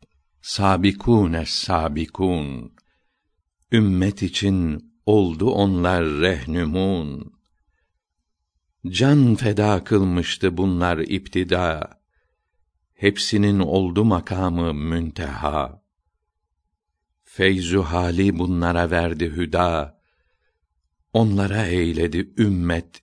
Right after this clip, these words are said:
iktida. Pertevi nuri hidayet, camı aşk, her birinden zahir oldu hali aşk. Hem İslamiyet,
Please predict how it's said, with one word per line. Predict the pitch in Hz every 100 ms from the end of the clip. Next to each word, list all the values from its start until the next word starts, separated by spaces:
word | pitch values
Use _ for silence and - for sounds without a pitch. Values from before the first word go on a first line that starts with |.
| -
iktida. | 98 - 95 80 82 82 - - _ _ _ _ _ _ _ _ _ _ _ _ _ _
Pertevi | 92 95 85 - 107 104 104 98 95
nuri | 95 107 107 98 101 95
hidayet, | 101 98 95 92 95 101 101 _ -
camı | 90 101 101 95 98 92
aşk, | 104 110 - - - - _ _ _ _ _ _
her | _ 95 104 98
birinden | 101 101 98 95 92 113 131 117 104
zahir | 87 98 92 85 117
oldu | 107 92 85 92 90
hali | 78 101 101 92 87 80
aşk. | 85 82 - - _ _ _ _ _ _ _ _ _ _ _ _ _ _
Hem | - 143 151 135
İslamiyet, | 123 - 113 117 117 113 110 107 113 113 - -